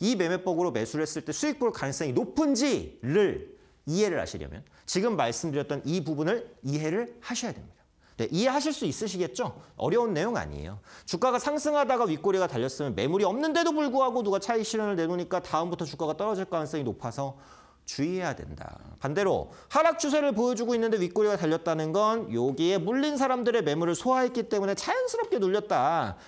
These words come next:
윗꼬리가 달린 게 하등 이상할 게 없습니다. 네, 그렇기 때문에 바닥 탈피의 과정이라고 봐야 된다. 요걸 이해하시는 것과 이해하지 않는 것은 엄청난 차이가 있으니까요.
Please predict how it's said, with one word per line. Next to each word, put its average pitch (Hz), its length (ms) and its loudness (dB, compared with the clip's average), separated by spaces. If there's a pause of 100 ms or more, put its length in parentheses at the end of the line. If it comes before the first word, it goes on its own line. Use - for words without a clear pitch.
(100)
윗꼬리가 233 400 2
달린 196 320 0
게 214 60 2
하등 302 340 0
이상할 214 320 0
게 277 80 0
없습니다. 190 760 -2 (360)
네, 85 180 -8
그렇기 156 300 -4
때문에 165 300 -2
바닥 165 380 -4
탈피의 170 420 -2
과정이라고 165 640 -2
봐야 95 300 -6
된다. 71 340 -12 (500)
요걸 160 600 2
이해하시는 175 560 0
것과 170 460 0
이해하지 151 460 0
않는 131 260 -4
것은 208 380 -2 (260)
엄청난 277 640 0
차이가 208 280 -2
있으니까요. 104 580 -8